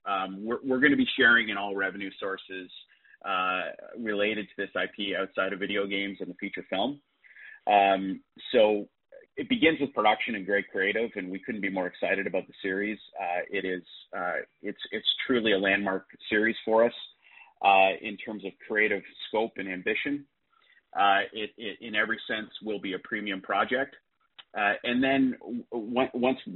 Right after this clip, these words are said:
we get it out into the world, we're, we're gonna be managing exploitation outside of North America. So representation through our C P L G group, um, as well as,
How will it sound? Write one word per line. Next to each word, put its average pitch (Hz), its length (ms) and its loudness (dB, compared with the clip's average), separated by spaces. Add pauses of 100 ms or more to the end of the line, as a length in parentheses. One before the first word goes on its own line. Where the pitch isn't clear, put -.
we 117 140 2
get 120 140 6
it 117 100 4
out 117 160 8
into 110 140 -2
the 104 80 2
world, 107 420 6
we're, 107 300 0
we're 110 140 -4
gonna 110 200 -8
be 104 160 -10
managing 107 500 -2
exploitation 101 960 -2 (120)
outside 98 580 0
of 95 160 -2 (160)
North 98 220 -6
America. 92 400 -2 (180)
So 95 80 -4
representation 98 760 -4
through 90 100 -6
our 87 120 -10
C 101 80 -10
P 95 160 -2
L 90 160 0
G 113 120 -2
group, 127 280 4 (680)
um, 95 520 4
as 104 140 -2 (100)
well 127 300 2
as, 104 440 0